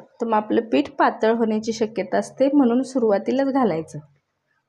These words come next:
तर आता हे मस्त मिक्स झालेलं आहे. तर आता आपण हे तांदळाचं पीठ सगळं घालायचं आणि तांदळाचं पीठ असं मिक्स करायचं आधी. तांदळाचं पीठही मस्त मिक्स केलेलं आहे.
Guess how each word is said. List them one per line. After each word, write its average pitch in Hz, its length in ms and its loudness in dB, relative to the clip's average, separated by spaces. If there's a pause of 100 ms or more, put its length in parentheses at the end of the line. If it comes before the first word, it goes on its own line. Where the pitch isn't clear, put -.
(100)
तर 226 100 0
आता 220 260 2
हे 247 120 6
मस्त 247 380 0
मिक्स 262 360 0
झालेलं 240 480 4
आहे. 247 320 4 (220)
तर 214 80 2
आता 208 240 2
आपण 233 260 2
हे 254 60 4 (100)
तांदळाचं 226 440 2
पीठ 277 200 -4
सगळं 269 360 4
घालायचं 175 560 2
आणि 240 260 0
तांदळाचं 226 640 2
पीठ 220 160 0
असं 285 280 0
मिक्स - 300 0
करायचं 156 400 0
आधी. 147 200 -4 (800)
तांदळाचं 233 540 4
पीठही 254 380 2
मस्त 262 360 2
मिक्स 262 320 0
केलेलं 240 420 4
आहे. 247 280 2